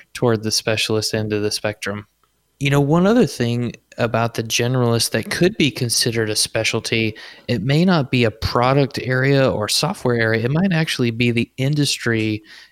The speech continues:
in which you work. Maybe you know so much about the security implications in the financial industry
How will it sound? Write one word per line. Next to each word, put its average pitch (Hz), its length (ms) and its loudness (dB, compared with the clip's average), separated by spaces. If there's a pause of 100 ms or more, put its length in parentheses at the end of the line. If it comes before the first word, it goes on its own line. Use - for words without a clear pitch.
in 120 160 -2
which 120 280 0
you 113 100 0
work. 117 560 -4 (380)
Maybe 143 400 0
you 131 560 2
know 120 340 2
so 165 500 2
much 139 380 0
about 110 440 0 (640)
the 117 120 -4
security 123 1160 2 (360)
implications 120 880 -2
in 113 280 -4
the 113 80 -6
financial 117 720 -2
industry 107 840 -2